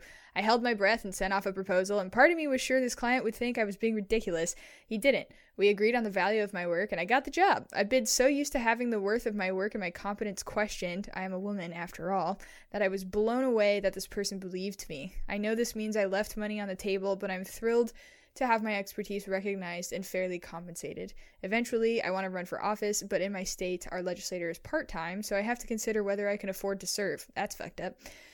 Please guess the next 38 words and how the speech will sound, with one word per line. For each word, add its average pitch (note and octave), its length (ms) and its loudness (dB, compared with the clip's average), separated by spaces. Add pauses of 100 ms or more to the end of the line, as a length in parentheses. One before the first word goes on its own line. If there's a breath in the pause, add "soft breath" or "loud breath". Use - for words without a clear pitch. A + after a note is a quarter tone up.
(160 loud breath)
Consulting C4+ 640 4
has A#3 260 0
been G#3+ 180 2
in G#3+ 100 -2
the G3+ 60 -2
back G3 280 0
of A3 60 -4
my G3 120 -2
mind F#3 300 -4
for F#3 100 -2
a E3 80 0
while F3+ 300 0
as E3 120 -4
a F3 60 -4
way F3 160 2
to F3+ 120 -8
be F#3 200 -6
able F#3 140 -8
to F#3+ 120 -14
do F#3+ 200 -6
this, G3 280 -2
and G3 140 -6
I F3+ 100 -4
feel A#3+ 260 -2
like A#3+ 140 -2
this A3 140 -4
project G#3+ 440 -4
is G3+ 140 -6
the G3 80 -8
universe G#3+ 480 -4
winking G#3+ 360 -4
at F#3 140 -8
me F#3 160 -8
and F3+ 140 -10
saying F3+ 300 -10
it's E3+ 140 -16
possible." - 560 -10 (480 soft breath)
Yes! E4+ 420 8